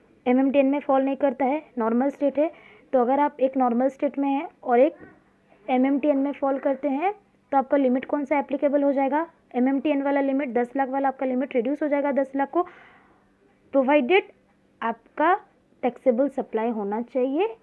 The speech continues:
एमएमटीएन से। अगर वो नॉन टैक्सेबल है या फिर exempted है, तो आपको बीस लाख का ही limit applicable होगा।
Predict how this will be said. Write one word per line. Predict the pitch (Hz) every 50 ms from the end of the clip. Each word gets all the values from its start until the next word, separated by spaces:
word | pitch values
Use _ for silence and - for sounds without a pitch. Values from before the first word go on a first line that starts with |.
| _ -
एमएमटीएन | 214 214 208 208 202 196 - 277 294 - - 196 185 180
से। | 175 _ - 180 185 _ _ _ - - - _ _ _ -
अगर | 226 208 254 262
वो | 285 269
नॉन | 247 226 208 233 254
टैक्सेबल | 240 294 277 - - 294 285 233 302 294 277
है | 277 330 339 339 - 269
या | 240 208
फिर | 202 - 262 262 - -
exempted | 202 185 - 214 208 214 214 - 269 254 254
है, | 277 320 370 359 - - - _ _ _ -
तो | 254
आपको | - 208 208 202 - - 311
बीस | 240 220 226 202 - 214
लाख | 202 202
का | - 202
ही | 202 240
limit | 277 240 202 208 220 226
applicable | 202 185 - 196 196 - 196 190 277 - - - -
होगा। | 185 - - 190